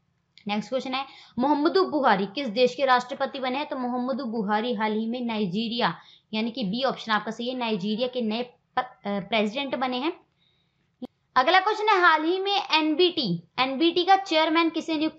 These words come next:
किया गया? तो एनबीटी की जो नए चेयरमैन बने हैं उनका नाम है गोविंद शर्मा जी। सी ऑप्शन आपका सही है।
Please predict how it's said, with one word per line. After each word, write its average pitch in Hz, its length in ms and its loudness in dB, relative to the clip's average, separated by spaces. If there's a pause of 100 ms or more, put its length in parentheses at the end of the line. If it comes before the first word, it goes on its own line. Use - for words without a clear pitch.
किया 294 160 0
गया? 311 100 0
तो 320 240 -2
एनबीटी 277 400 -2
की 311 140 -2
जो 311 120 -2
नए 269 200 -4
चेयरमैन 262 520 -6
बने 247 160 -4
हैं 269 80 -4
उनका 269 220 -6
नाम 247 240 -2
है 262 140 -6
गोविंद 233 380 -6
शर्मा 226 400 -4
जी। 254 180 -8
सी 233 240 -10
ऑप्शन 220 260 -8
आपका 214 220 -6
सही 208 300 -6
है। 254 160 -6